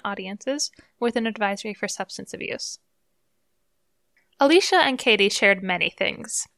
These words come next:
A love of Quidditch, fierce house pride, the opinion that Gwenog Jones was the best player in the National League and quite fit, and the certainty that sports rituals were sacred and essential.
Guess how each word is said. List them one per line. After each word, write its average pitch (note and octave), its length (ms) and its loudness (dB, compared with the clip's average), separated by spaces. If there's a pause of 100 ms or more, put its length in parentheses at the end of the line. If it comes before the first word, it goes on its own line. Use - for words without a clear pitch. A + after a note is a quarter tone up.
A A3+ 60 2
love G#3+ 160 4
of G3+ 160 0
Quidditch, - 460 0 (100)
fierce D4+ 360 0
house C4+ 260 2
pride, F3+ 500 2 (220)
the A3 140 4
opinion A#3 400 2
that G3+ 140 4
Gwenog G#3 360 4
Jones F#3+ 420 2
was F#3 220 0
the F3 120 -2
best F3+ 520 2
player G#3 400 2
in - 100 0
the F#3+ 80 -2
National F#3+ 420 2
League F#3 380 -4 (100)
and F3+ 200 -4
quite - 240 0
fit, - 440 -2
and B3 200 6
the A3 100 4
certainty A3 640 0
that - 160 0
sports A#3+ 460 0
rituals F3+ 520 -2
were F#3 200 -4
sacred C4+ 640 0
and G3 160 -6
essential. - 600 -4